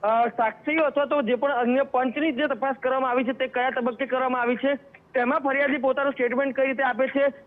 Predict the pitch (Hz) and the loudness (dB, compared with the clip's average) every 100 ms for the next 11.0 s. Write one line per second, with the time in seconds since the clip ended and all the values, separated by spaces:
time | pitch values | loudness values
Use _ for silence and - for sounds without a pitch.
0 | - 196 214 262 269 311 285 - 254 269 | -10 -2 0 0 -2 -2 -4 -2 -2 0
1 | 254 277 285 285 269 285 277 277 262 277 | 0 0 0 0 0 0 0 0 0 0
2 | 269 226 247 277 285 269 269 277 262 269 | -2 -2 -2 -2 0 -2 -2 -2 0 0
3 | 262 269 262 233 262 247 240 208 262 277 | 0 2 2 0 0 0 -2 -2 0 -2
4 | 269 285 277 269 226 254 254 247 269 247 | -2 -4 -2 -2 0 -2 0 0 0 0
5 | 247 269 269 262 285 269 277 294 302 - | 0 2 2 2 0 0 0 0 -2 -6
6 | - - 247 247 240 320 349 320 302 302 | -18 -4 -2 0 0 2 2 2 0 -2
7 | 277 311 285 - - 190 240 269 262 285 | -2 -2 -4 -10 -18 -4 0 2 2 0
8 | 285 240 269 277 269 262 277 277 285 269 | 0 0 0 0 0 2 2 0 0 0
9 | 269 254 254 277 254 254 247 277 302 277 | 2 0 0 -2 -2 -2 -2 0 2 0
10 | 277 285 262 240 269 247 262 269 269 | 0 0 0 -2 -2 -2 0 0 0